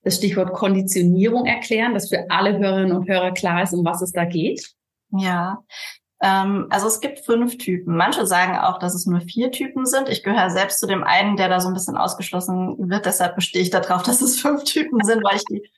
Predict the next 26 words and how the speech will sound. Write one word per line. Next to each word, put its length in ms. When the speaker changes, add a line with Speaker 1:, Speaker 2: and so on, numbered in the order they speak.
Speaker 2:
Unterschiede, 640
also 220
Generatoren 600
und 140
manifestierende 600
Generatoren 580
werden 220
gerne 400
als 240
ein 200
Generatortyp 840
zusammengefasst. 760
Und 60
das 140
stimmt 320
auch 200
irgendwo, 440
weil 160
sie 100
beide 320
das 160
Sakralzentrum, 1040
was 180
wir 140
auch 60
so 320